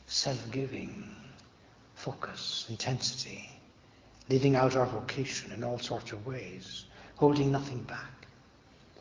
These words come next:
spending ourselves so that the whole of Opus Dei gets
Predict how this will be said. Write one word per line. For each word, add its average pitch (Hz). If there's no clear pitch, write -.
spending 175
ourselves 147
so 139
that 123
the 139
whole 151
of 135
Opus 135
Dei 127
gets -